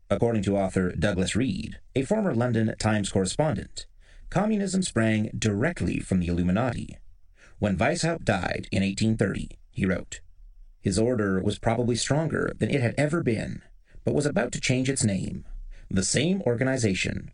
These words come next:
with the same aims was in the late eighteen forties to emerge as communism." Reed also said, "Communism and the Russian Revolution also were the greatest Judaic triumph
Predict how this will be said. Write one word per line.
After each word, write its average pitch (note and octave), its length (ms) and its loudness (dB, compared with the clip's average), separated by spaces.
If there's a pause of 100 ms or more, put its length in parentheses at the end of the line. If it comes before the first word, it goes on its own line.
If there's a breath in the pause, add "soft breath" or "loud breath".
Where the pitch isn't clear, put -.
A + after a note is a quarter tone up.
with G2+ 100 2
the - 80 -2
same G2 300 2
aims A#2 580 -2 (300)
was G#2 420 2
in G2+ 60 4
the F#2+ 80 2
late G2 240 0
eighteen F#2+ 320 2
forties - 640 -2 (120)
to - 80 0
emerge A#2+ 680 0 (140)
as C#3+ 140 -2
communism." - 640 0 (460)
Reed G2 400 2
also G2 340 2
said, - 480 0 (380)
"Communism D#3 640 0
and G2 100 4
the F2 80 0
Russian G#2+ 300 2
Revolution G#2+ 600 0 (120)
also G#2+ 300 2
were F#2+ 160 2
the F#2+ 380 0 (320)
greatest B2 600 0
Judaic G2+ 440 0
triumph B2+ 460 0